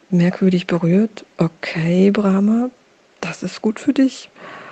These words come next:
Ich war nicht in der Lage, das Ende dieser Säule zu finden. Ich hab gegraben, gegraben, gegraben, aber diese Säule scheint kein Ende zu haben.“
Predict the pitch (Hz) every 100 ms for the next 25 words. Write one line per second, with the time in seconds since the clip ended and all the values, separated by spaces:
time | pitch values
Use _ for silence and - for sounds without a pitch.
0 | - - - _ _ - 170 175 160 165
1 | 175 240 247 233 220 190 196 202 190 196
2 | 196 180 - 185 190 202 196 190 180 185
3 | - 185 180 175 180 185 185 - 190 202
4 | 208 214 214 214 185 180 180 180 180 185
5 | - 170 175 180 175 175 190 - 175 175
6 | 170 175 175 - 160 - - - 175 196
7 | 226 190 - 170 180 190